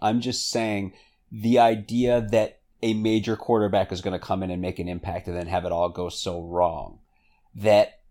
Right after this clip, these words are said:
it's, it's leading us to all be gun shy, right? Like, I mean, like, we saved Ramsey for last, and I'm like,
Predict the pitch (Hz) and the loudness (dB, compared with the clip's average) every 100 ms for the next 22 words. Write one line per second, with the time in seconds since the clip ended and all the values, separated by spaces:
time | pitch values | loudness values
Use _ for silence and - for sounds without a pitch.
0 | - 147 - - - 147 139 143 151 220 | -2 0 0 -6 -4 -4 -4 4 4 6
1 | 180 147 - 139 143 131 120 131 180 220 | 4 2 2 4 4 2 0 2 2 2
2 | - 131 104 123 208 180 131 143 139 135 | 0 2 2 4 4 4 0 2 0 0
3 | 127 - _ - 120 147 151 - 156 156 | -2 -6 _ -10 -2 0 0 0 2 4
4 | 185 156 131 135 143 165 156 147 - 123 | 4 2 -6 -4 -4 -4 -4 -6 -2 0
5 | 104 120 185 135 92 - - - - _ | 0 0 4 2 2 -6 -12 -16 -20 _
6 | _ _ _ _ - 185 175 165 160 151 | _ _ _ _ 2 8 8 8 6 4
7 | 147 - | 4 -2